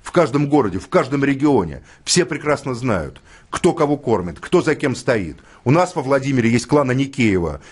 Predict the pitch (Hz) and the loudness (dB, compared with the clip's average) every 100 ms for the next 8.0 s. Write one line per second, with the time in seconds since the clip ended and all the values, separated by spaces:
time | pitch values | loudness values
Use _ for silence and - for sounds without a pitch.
0 | - 135 135 139 123 113 117 123 127 123 | -2 0 4 2 2 2 4 4 4 2
1 | 107 90 - 98 110 135 127 110 104 113 | 0 0 -4 -2 0 0 0 -2 0 0
2 | 110 123 117 117 101 - - - 135 113 | 0 0 2 2 0 -6 -18 -2 -2 0
3 | 135 117 113 - 123 127 131 175 190 - | -2 -2 -4 0 0 2 2 2 0 -8
4 | - 110 113 139 135 135 139 139 175 135 | -10 -2 2 2 2 2 0 0 -2 -2
5 | - 135 131 131 127 160 135 117 127 131 | -2 -2 0 0 2 2 2 0 0 0
6 | 120 127 127 113 117 101 95 92 92 90 | -2 0 0 2 0 0 -2 -2 -2 -2
7 | 87 78 - 73 87 92 107 110 98 | -4 -4 -10 -12 -6 -4 -2 0 -2